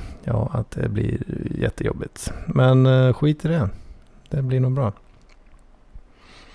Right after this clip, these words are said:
Eh, eh, eh,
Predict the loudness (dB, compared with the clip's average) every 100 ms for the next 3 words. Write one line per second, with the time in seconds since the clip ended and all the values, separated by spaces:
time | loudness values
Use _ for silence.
0 | -20 -18 -20 -20 -20 -20 -20 -20 _ _
1 | -20 -20 -20 -16 2 6 8 8 8 8
2 | 8 6 2 -4 -6 -6 -8 -8 -10 -12
3 | -16 -16 -18 -16 -12 -14 -6 -2 -2 -2
4 | -2